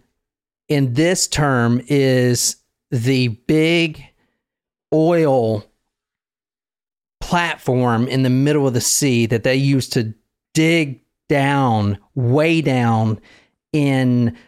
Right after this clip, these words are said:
the Earth's surface. Let me take you here, 'cause this is kind of a scientific case, but we are not going to make it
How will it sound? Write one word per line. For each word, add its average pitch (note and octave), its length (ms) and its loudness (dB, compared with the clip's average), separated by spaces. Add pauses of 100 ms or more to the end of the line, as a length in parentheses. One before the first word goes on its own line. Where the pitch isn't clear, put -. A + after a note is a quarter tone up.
(180)
the A#2+ 220 -2
Earth's C#3 320 -2
surface. - 840 -2 (1400)
Let F3+ 180 0
me A#3 140 0
take G#3 340 0
you D3+ 180 2
here, A#2 580 -2
'cause C#3+ 280 -2
this A#3+ 260 0
is G#3 160 -2
kind G#3+ 240 -2
of G#3 80 -2
a G3 60 -2
scientific F#3 640 -2
case, F3 240 -2
but D3 120 -2
we G3 280 0
are E3+ 100 0
not F3 380 0
going D3+ 200 -2
to D#3+ 100 -2
make D3+ 280 0
it B2 220 -2